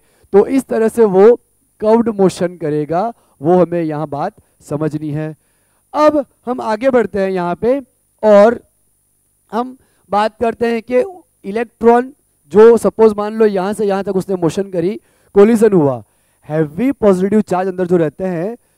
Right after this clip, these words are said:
जो कि resistance offer करते हैं, ओके, उनके साथ उसका collision होगा, right? अब जो ये collision हो रहा है उसकी एक electron की velocity हम मान लेते हैं कि कितनी है, अ,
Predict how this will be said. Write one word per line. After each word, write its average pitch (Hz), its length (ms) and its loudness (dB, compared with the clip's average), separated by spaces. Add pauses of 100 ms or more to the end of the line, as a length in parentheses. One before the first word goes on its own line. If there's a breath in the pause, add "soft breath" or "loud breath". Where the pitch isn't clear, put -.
(280)
जो 180 60 -2
कि 226 160 -4
resistance 214 420 -8
offer 196 260 -2
करते 151 280 -8
हैं, 120 220 -10 (280)
ओके, 208 260 -4 (240)
उनके 190 340 -2
साथ 233 200 -6
उसका 240 220 -6
collision 190 480 0
होगा, 123 360 -8 (420)
right? 220 320 -6 (300)
अब 262 120 -6
जो 302 100 -2
ये 320 100 4
collision 269 460 4
हो 254 160 8
रहा 190 280 2
है 233 200 -2 (480)
उसकी 226 360 -4
एक 294 180 -6
electron 247 420 -2
की 269 100 -6
velocity 233 300 0
हम 233 100 -2
मान 220 180 -8
लेते 226 240 -4
हैं 220 80 -4
कि 226 80 -10
कितनी 247 340 -8
है, 247 200 -2 (680)
अ, 185 420 0